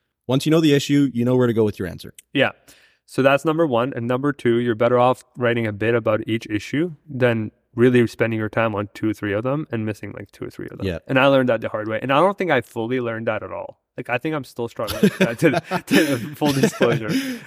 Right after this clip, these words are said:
Speaker 2: Um, but
Speaker 1: Law exams can be hard. And you'll come out and you'll think, "Holy
Speaker 2: Oh,
Speaker 1: smokes, that
Speaker 2: man.
Speaker 1: was hard."
Speaker 2: Yeah.
Speaker 1: Except if you found it hard, probably everybody found it hard.
Speaker 2: Oh, yeah.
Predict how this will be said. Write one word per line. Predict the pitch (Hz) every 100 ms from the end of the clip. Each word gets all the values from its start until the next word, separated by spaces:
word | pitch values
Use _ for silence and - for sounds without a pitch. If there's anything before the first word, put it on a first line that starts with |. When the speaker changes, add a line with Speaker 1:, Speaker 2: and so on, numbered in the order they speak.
| 120 139
Speaker 2:
Um, | 131 123 120 135
but | 135 123 - _ _ _
Speaker 1:
Law | 123 165
exams | 302 202 202 208
can | 180 147
be | 160
hard. | 131 139 98 - _ _ _ _
And | 131
you'll | 151 147
come | 185 180
out | 170
and | 160
you'll | 147
think, | 135 135 -
"Holy | 147 135
Speaker 2:
Oh, | 131
Speaker 1:
smokes, | 123 135 117
that |
Speaker 2:
man. | 113
Speaker 1:
was | 107
hard." | 117 120 156 - _ _ _
Speaker 2:
Yeah. | 123 110 104 - _
Speaker 1:
Except | 131 - 165 143 - _ _ _
if | 131 -
you | 185
found | 196 190
it | 196
hard, | 208 196 -
probably | 160 165 160 151
everybody | 135 127 110 95
found | 95 82
it |
hard. | 92 82 _ _ _ _ _
Speaker 2:
Oh, | 139 127
yeah. | 110 110